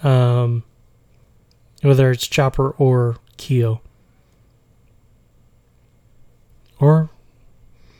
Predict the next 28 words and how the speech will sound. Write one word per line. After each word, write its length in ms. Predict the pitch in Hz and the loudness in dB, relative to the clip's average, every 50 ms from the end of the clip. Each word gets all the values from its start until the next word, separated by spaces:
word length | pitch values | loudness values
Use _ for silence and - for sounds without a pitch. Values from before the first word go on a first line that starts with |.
| _ _ _ - - _ _ _ _ _ _ _ - _ - | _ _ _ -20 -20 _ _ _ _ _ _ _ -20 _ -4
you 80 | 160 156 | 0 2
know, 160 | 151 139 143 | 2 2 2
maybe 460 | 143 143 131 127 131 139 135 131 123 - - _ _ _ _ _ _ _ _ _ _ - | 2 0 -2 -2 -2 -2 -2 -2 -2 -6 -10 _ _ _ _ _ _ _ _ _ _ 2
both 260 | 151 151 147 - - | 2 2 2 2 -4
at 80 | 147 139 | -10 -8
different 300 | 131 - - 151 131 - | -8 -6 -6 -6 -4 -2
points 320 | - 135 123 123 - - | -2 -2 -2 -2 -2 -4
in 60 | 139 | -4
the 60 | 135 | -2
game. 260 | 127 147 143 123 110 - _ _ _ _ _ _ _ _ _ _ _ _ _ _ _ _ _ _ _ _ _ _ _ _ _ _ _ _ _ _ _ - - _ _ _ _ - | 0 0 0 0 -2 -6 _ _ _ _ _ _ _ _ _ _ _ _ _ _ _ _ _ _ _ _ _ _ _ _ _ _ _ _ _ _ _ -20 -20 _ _ _ _ 0
All 80 | 139 143 | 4 6
right. 340 | 151 143 123 110 - - - - - - - - - - - - - - _ _ _ _ - - | 6 6 4 2 -2 -10 -20 -20 -20 -20 -20 -20 -20 -20 -20 -20 -20 -20 _ _ _ _ 0 4
Next, 640 | 151 160 165 - - - - - - - - - | 6 6 6 6 2 -2 -6 -6 -8 -10 -6 0
we've 200 | 165 147 139 127 | 0 0 2 2
got 540 | - 156 139 135 135 131 127 - - - - - - | 4 4 6 6 6 4 2 0 -4 -10 -10 -4 0
another 380 | 139 139 143 143 139 147 143 | 4 6 6 6 6 6 6
Rebellion 560 | 139 143 139 135 143 143 147 151 147 147 143 143 | 6 6 4 6 6 6 6 6 6 6 6 6
list. 260 | 147 151 - - - | 6 6 4 2 0
We 120 | 143 135 | 0 2
got 260 | 143 147 139 120 123 | 2 2 0 -2 2
Bodica 500 | - 151 160 165 160 - - 139 123 123 | 6 6 8 6 6 4 2 2 2 2
with 220 | 120 120 113 - - | 0 -2 -4 -2 2
Predator, 680 | - 151 143 147 143 147 147 147 147 151 147 143 139 | 2 2 4 4 4 6 8 8 8 8 8 6 6
Mandalorian 840 | 135 131 120 - 135 131 135 135 139 143 143 139 139 143 139 135 | 4 0 0 0 0 2 4 4 4 4 4 4 4 4 4 2
Optics, 580 | 139 139 143 - - - 156 143 - - - - | 2 2 0 -2 -4 -4 -4 -4 -4 -6 -12 -8
and 520 | 165 147 135 135 135 131 131 131 131 127 | -4 -2 0 0 2 2 0 0 0 -2
Beskar 340 | 131 135 127 - - 143 135 | -2 -4 -4 -4 -4 -4 -2
Reinforced 420 | 131 127 123 - - 135 120 - | -2 -2 -4 -4 -6 -8 -8 -8